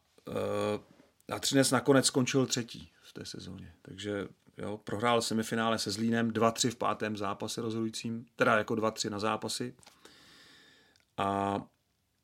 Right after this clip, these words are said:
eh, jo, já myslím, že tam byl u toho zpátky Alojz Adamčík. Takže to bylo jako hodně zvláštní. No a číslo dvě, Jan Neliba,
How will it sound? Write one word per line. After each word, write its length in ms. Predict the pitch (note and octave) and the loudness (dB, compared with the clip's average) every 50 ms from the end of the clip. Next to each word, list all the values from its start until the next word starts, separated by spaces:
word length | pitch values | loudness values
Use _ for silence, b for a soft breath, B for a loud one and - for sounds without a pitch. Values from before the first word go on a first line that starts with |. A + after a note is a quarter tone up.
| _ _ _ _ _ _ _ - - - - - - | _ _ _ _ _ _ _ -12 -12 -12 -18 -14 -12
eh, 400 | - G2 G2 G2 G2 G2+ G2+ F#2 - | -10 -8 -6 -6 -6 -6 -6 -6 -2
jo, 120 | G#2+ A#2 | -2 0
já 120 | A#2+ A#2+ A2+ | 0 0 -2
myslím, 240 | A#2 A2+ - - | -2 -4 -6 -8
že 60 | A#2 - | -8 -8
tam 160 | - A#2 A2+ | -6 -6 -4
byl 200 | G#2+ G#2+ A2 - | -4 -6 -6 -8
u 60 | - | -10
toho 180 | - - F#2 F#2+ | -14 -16 -16 -16
zpátky 500 | - - - - F#2 F#2+ - - - - _ _ _ - - | -16 -18 -18 -20 -20 -20 -20 -20 -20 -20 _ _ _ -20 -16
Alojz 220 | - - - G#2 | -14 -14 -14 -12
Adamčík. 420 | G2+ G2+ G2+ G#2 - - - - _ | -12 -14 -14 -14 -14 -16 -18 -14 _
Takže 240 | - G#2+ G2+ A2+ | -8 -6 -6 -2
to 100 | A2 C3+ | -2 2
bylo 220 | B2+ C3+ C#3+ C3+ B2+ | 6 8 10 10 8
jako 180 | B2 B2 C3 | 8 4 2
hodně 240 | A2+ A2+ A2+ A#2 A#2 | 0 0 0 0 0
zvláštní. 520 | A2+ A2 G#2 G2+ G2 F#2 - - - F2 b b b b b b b b b b b b b b b b b b b b b b b b b b _ _ - | 2 2 2 0 0 -2 -6 -8 -8 -14 b b b b b b b b b b b b b b b b b b b b b b b b b b _ _ -4
No 280 | A2 G#2 G2+ - - _ - | -4 -2 -2 -4 -4 _ 2
a 420 | G#2 G#2+ G#2+ G#2 G#2 - - - _ _ _ _ _ _ _ _ _ _ _ _ _ _ _ _ _ _ _ _ _ _ _ _ _ _ _ _ _ _ _ _ _ _ _ _ _ - - - | 4 6 6 4 4 0 -4 -10 _ _ _ _ _ _ _ _ _ _ _ _ _ _ _ _ _ _ _ _ _ _ _ _ _ _ _ _ _ _ _ _ _ _ _ _ _ -12 -8 -4
číslo 320 | - - C3+ B2+ - E3 E3 | -2 0 0 4 4 4 6
dvě, 240 | C#3+ D3 D3+ D3+ | 8 8 8 10
Jan 160 | D3 D3 D3+ D#3+ | 8 8 6 6
Neliba, 520 | D#3 C#3+ D3 C#3 B2+ A2+ G2+ F#2+ - D3+ | 8 8 8 8 8 4 2 2 0 -4